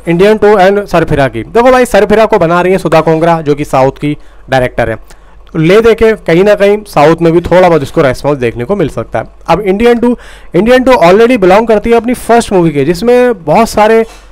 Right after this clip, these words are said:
जो सन नाइंटी सिक्स में आई थी Bollywood के कलाकार थे, यानी कि मनीषा कोइराला, उर्मिला मातोंडकर, ये सब मौजूद थे। और ये कहीं ना कहीं connect है एक हिंदी audience से। मैंने भी देखी थी और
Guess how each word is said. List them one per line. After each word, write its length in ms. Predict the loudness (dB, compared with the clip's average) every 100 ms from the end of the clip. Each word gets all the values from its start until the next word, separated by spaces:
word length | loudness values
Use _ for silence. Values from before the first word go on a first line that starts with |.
| -20 -20 -4
जो 280 | 2 4 2
सन 200 | 0 0
नाइंटी 280 | 2 0 -2
सिक्स 160 | -4 -2
में 120 | 0
आई 120 | 0
थी 100 | 0
Bollywood 380 | 2 2 2 2
के 100 | 0
कलाकार 360 | 0 0 0 -2
थे, 100 | -2
यानी 160 | -2
कि 80 | -4
मनीषा 400 | -4 -6 -4 -6
कोइराला, 640 | -4 -4 -4 -4 -2 -2 -2 -6 -16 -20 -6
उर्मिला 360 | -4 0 0 0
मातोंडकर, 520 | 0 0 0 0 -2
ये 80 | -2
सब 160 | -2 -2
मौजूद 380 | 0 0 -2 0
थे। 140 | -2 -2 -8 -20 -6 0
और 320 | 2 2 -2
ये 300 | -2 2 2 0 -6 -4
कहीं 160 | 0
ना 80 | 0
कहीं 140 | -2 -2
connect 380 | -2 -2 -2 0
है 320 | 0 0 -6 -8
एक 140 | -6
हिंदी 260 | -2 -2 2
audience 320 | 2 2 -2
से। 140 | -4 -14 -16 -20 -16 -4
मैंने 260 | -2 2 2
भी 80 |
देखी 220 | 2 0 -2
थी 160 | -6 -10 -20 -12 0
और 380 | 2 2 -2